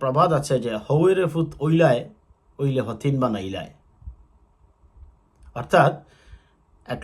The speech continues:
লোকের সন্তান হচ্ছিল না, তো সে আরেক বিয়ে করেছে, তারপর নতুন বউয়ের ঘরে সন্তান হয়েছে, পরে দেখা গেল তার আগের বউয়ের ঘরেও সন্তান হয়েছে। অর্থাৎ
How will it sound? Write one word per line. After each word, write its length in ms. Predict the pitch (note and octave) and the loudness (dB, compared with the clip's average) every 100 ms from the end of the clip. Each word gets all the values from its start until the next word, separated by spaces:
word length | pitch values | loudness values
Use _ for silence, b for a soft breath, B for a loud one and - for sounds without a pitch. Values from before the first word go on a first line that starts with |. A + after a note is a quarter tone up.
| B2+ | -2
লোকের 300 | D#3+ G#3+ G#3+ - | 0 2 0 0
সন্তান 360 | D#3+ E3 G3+ A3 F#3+ | -2 0 0 0 -2
হচ্ছিল 320 | - - F3+ C3 | -6 -4 0 0
না, 40 | F3 A3 - _ _ _ _ - _ _ _ _ _ _ _ _ _ _ - - - _ | 0 -4 -16 _ _ _ _ -20 _ _ _ _ _ _ _ _ _ _ -20 -20 -20 _
তো 80 | G3+ D#3+ | -6 2
সে 80 | G#3 D#3+ | 4 6
আরেক 160 | G3 D3+ A#2+ | 4 0 2
বিয়ে 200 | E3 A#3 A#3+ | 6 6 6
করেছে, 280 | B3 B3 B3 - | 4 2 -2 0
তারপর 220 | E3+ E3+ E3 | -2 0 -2
নতুন 200 | D3 G#3 F#3 | 0 0 -2
বউয়ের 280 | E3+ F3 F3 E3 | 0 0 0 2
ঘরে 140 | E3+ D#3+ - | 2 2 0
সন্তান 280 | C#3+ C#3+ C#3 | -2 0 -2
হয়েছে, 240 | B2+ B2+ A#2+ G#2+ | -2 -4 -4 -4
পরে 140 | C#3+ F#3 F#3 | -2 -2 -2
দেখা 160 | F#3+ G#3+ | -2 -2
গেল 100 | A#3 A3 | -2 -2
তার 120 | F3 C#3+ | 0 0
আগের 200 | C#3+ E3+ | 0 0
বউয়ের 200 | E3+ F3 E3 | -2 -2 -2
ঘরেও 200 | D3+ C#3 - | 0 -2 -2
সন্তান 280 | B2 G#2+ A2 G#2 | -8 -8 -10 -10
হয়েছে। 300 | G2+ G#2 - - _ _ _ _ - - _ _ _ - - _ _ _ _ _ _ _ _ - C#3 | -12 -14 -18 -20 _ _ _ _ -20 -20 _ _ _ -20 -20 _ _ _ _ _ _ _ _ -10 -8
অর্থাৎ 260 | C3+ G#3+ | 0 -2